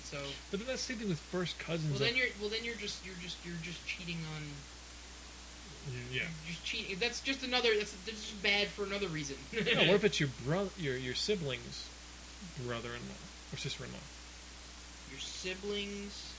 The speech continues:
Speaker 1: sister-in-law. So it's, so it'd be your sibling's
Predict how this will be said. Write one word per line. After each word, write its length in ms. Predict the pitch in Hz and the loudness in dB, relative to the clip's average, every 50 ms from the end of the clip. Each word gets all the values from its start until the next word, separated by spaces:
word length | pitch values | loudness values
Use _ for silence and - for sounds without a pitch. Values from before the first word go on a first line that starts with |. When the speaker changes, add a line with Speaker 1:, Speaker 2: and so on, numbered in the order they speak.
| - - - - | -10 -10 -10 -10
Speaker 1:
sister-in-law. 720 | - - - - 170 165 - - - 156 139 131 131 120 92 - | -8 -6 -6 -4 -4 -4 -4 -4 -6 -6 -6 -6 -6 -8 -8 -6
So 220 | - - 156 147 | -4 -4 -2 -2
it's, 200 | 147 147 - - - - - - - - - - | -4 -4 -6 -10 -10 -10 -12 -10 -10 -10 -10 -8
so 180 | - - 185 170 160 | -6 -2 0 2 4
it'd 140 | 156 151 147 | 2 2 2
be 320 | 156 165 160 160 160 151 147 - - - - - - 151 | 0 0 0 0 0 -2 -4 -6 -10 -12 -12 -12 -8 -6
your 100 | 151 147 | -4 -2
sibling's 1000 | - - - - 202 196 196 208 208 208 202 202 202 202 202 196 190 - - - | -2 0 0 2 0 2 2 2 4 4 4 2 2 -2 -4 -4 -6 -6 -6 -6